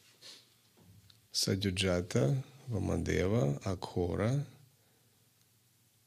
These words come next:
Татпуруша и Ишана. И вот Ишана связан с благодатью. Он связан с Ануграха Шакти, с распахнутым простором недвойственного осознавания.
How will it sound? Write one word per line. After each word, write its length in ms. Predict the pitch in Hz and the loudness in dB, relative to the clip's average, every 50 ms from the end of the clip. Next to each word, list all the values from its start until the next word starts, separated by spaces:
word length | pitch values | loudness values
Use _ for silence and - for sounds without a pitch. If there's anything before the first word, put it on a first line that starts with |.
| _ _ _ _ _ _ - | _ _ _ _ _ _ -2
Татпуруша 600 | 101 98 95 - - 90 87 90 117 127 - - 143 | -2 -2 -2 -2 -2 -2 0 2 2 0 2 2 4
и 200 | 123 104 92 87 | 4 4 4 4
Ишана. 440 | - - - 78 73 71 73 - - - - _ _ _ _ _ _ _ _ _ _ _ - _ - - - - - - - _ _ _ _ _ _ _ _ _ _ _ _ _ _ _ _ _ _ _ | 4 2 2 0 -6 -6 -8 -12 -14 -20 -20 _ _ _ _ _ _ _ _ _ _ _ -20 _ -20 -20 -20 -20 -20 -20 -20 _ _ _ _ _ _ _ _ _ _ _ _ _ _ _ _ _ _ _
И 60 | - - | -10 -6
вот 260 | 101 110 107 - - - | -6 -6 -6 -6 -10 2
Ишана 640 | - 170 190 185 - - 110 95 87 82 82 80 82 - | 4 6 8 8 6 6 6 4 4 2 -2 -4 -4 0
связан 540 | - - - 104 113 135 143 127 107 90 | 0 2 4 4 4 4 4 4 2 2
с 20 | 87 | 0
благодатью. 800 | 87 87 98 104 107 107 98 92 90 82 - - - - - - - - - - - - - | -2 -2 0 0 2 0 0 0 -2 -4 -6 -6 -8 -8 -10 -10 -20 -20 -20 -20 -20 -8 -4
Он 180 | 117 131 151 143 | -2 2 6 6
связан 480 | - - 101 104 110 120 117 117 117 | 8 8 10 8 8 8 6 6 6
с 140 | 101 - - | 6 6 6
Ануграха 520 | 95 92 92 90 92 104 104 101 - - | 4 2 2 2 2 2 2 0 0 2
Шакти, 560 | 101 - - 101 95 - - - - - 107 - - - - - | 2 4 4 4 0 0 -4 -6 -6 -6 -8 -12 -16 -20 -8 -6
с 120 | - - | -4 0
распахнутым 840 | 101 104 101 - - - 113 123 127 - - 135 127 - 131 120 110 | 4 4 4 4 4 2 0 0 2 2 0 0 2 2 2 2 2
простором 640 | 110 95 92 - - - - 92 90 98 120 131 131 - - | 2 2 2 2 2 2 2 4 4 4 4 4 2 4 4
недвойственного 720 | 110 98 92 90 90 92 92 92 - - - 101 98 98 | 4 6 6 6 4 4 4 4 0 0 0 2 2 4
осознавания. 720 | 95 - - 101 95 98 95 92 87 85 76 80 - - | 4 4 4 4 4 4 4 2 0 -2 -4 -8 -10 -12